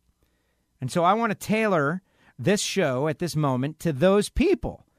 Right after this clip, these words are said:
And if you are one of these people who listens, like, on Wednesday or Thursday or Friday afternoon, late in the week, you're feeling it, uh, this one's probably gonna be a little different. Not that it's old news necessarily,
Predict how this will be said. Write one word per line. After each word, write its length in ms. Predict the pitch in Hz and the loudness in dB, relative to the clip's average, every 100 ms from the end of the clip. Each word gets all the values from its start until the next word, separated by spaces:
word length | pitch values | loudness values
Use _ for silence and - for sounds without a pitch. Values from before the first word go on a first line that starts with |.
| _ _ _ - | _ _ _ -6
And 160 | 135 | -4
if 160 | 139 - | -4 -4
you 360 | 147 247 285 | -2 0 2
are 120 | 196 165 | 2 2
one 160 | 160 | 0
of 60 | 143 | -2
these 140 | 143 | -4
people 280 | - 135 123 | -6 -6 -4
who 60 | 120 | -4
listens, 380 | 113 - 101 | -4 -6 -12
like, 160 | 87 - | -14 -16
on 160 | 87 110 | -8 -2
Wednesday 580 | 175 170 139 156 151 | 0 0 -2 0 0
or 100 | 135 | 0
Thursday 580 | 110 175 165 160 127 147 | -4 -2 -2 -2 -2 -2
or 100 | 127 | -2
Friday 340 | - 131 127 120 | 0 0 2 0
afternoon, 720 | 117 - 120 147 165 156 143 | -2 -4 -4 -2 -2 -4 -2
late 180 | 135 127 | -2 -2
in 60 | |
the 80 | 120 | -4
week, 340 | 120 165 156 | -2 -2 -2
you're 100 | 127 | -8
feeling 340 | - 147 143 143 | -6 -6 -4 -6
it, 160 | 139 _ _ - 127 | -8 _ _ -12 -4
uh, 180 | 127 | -2
this 240 | 131 156 - | -2 -4 -2
one's 400 | 185 185 180 - | 0 0 -2 -6
probably 480 | - 175 175 170 180 | -2 0 0 -2 -4
gonna 180 | 190 | -4
be 100 | 180 | -4
a 40 | 190 | -4
little 160 | 196 | -2
different. 380 | 180 247 175 117 _ _ _ _ _ _ _ _ _ | -2 -2 -2 -8 _ _ _ _ _ _ _ _ _
Not 200 | 131 147 | -4 0
that 100 | 190 | 2
it's 140 | 160 180 | 2 2
old 200 | 202 160 | 2 2
news 440 | 220 330 185 - | 0 0 -4 -4
necessarily, 880 | 190 131 - - 117 92 71 71 | -2 -2 -2 -6 -4 -6 -10 -18